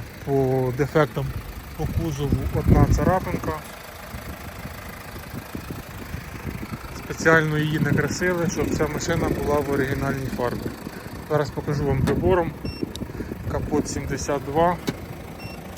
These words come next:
крило шістдесят два, сімдесят, шістдесят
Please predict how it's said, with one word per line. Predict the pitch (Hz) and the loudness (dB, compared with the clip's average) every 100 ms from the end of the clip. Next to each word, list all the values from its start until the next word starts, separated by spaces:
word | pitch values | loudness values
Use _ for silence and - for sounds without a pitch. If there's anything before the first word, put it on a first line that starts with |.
| - - - - - - - - - - | -12 -12 -10 -10 -8 -6 -4 -6 -6 -4
крило | 143 147 143 127 | 0 2 2 0
шістдесят | 131 135 131 131 175 175 165 | -2 -4 -2 -2 2 2 2
два, | 170 175 170 - - - - - - - - - - - - - - | 2 2 0 -6 -10 -12 -12 -12 -12 -12 -12 -12 -10 -10 -10 -10 -8
сімдесят, | - - 139 139 139 - 170 180 180 - - - - - - - - - - - - | -8 -4 -2 -2 -2 2 4 4 2 -6 -8 -8 -8 -8 -8 -6 -6 -6 -6 -8 -8
шістдесят | - 147 135 143 - 147 135 | -6 -6 -4 -4 -2 -2 -2